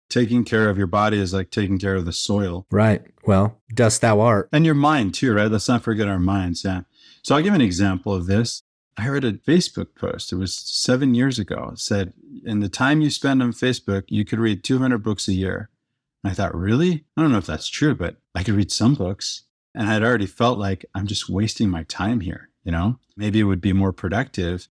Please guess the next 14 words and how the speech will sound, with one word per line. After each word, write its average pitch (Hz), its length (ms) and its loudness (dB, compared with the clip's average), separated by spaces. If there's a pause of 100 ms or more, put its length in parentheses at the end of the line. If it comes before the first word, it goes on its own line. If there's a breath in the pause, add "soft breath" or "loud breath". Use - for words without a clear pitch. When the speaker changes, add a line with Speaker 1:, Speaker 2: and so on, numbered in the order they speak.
Speaker 1:
or 110 160 0
more, 107 340 2
not 165 180 -2
just - 220 -4
productive, 95 480 -6
right? 90 220 -4
But 92 180 -6 (340)
maybe 139 280 2
it 147 40 2
would 113 220 2
better 113 260 4
feed 117 380 0
my 101 240 2
soul 101 720 -4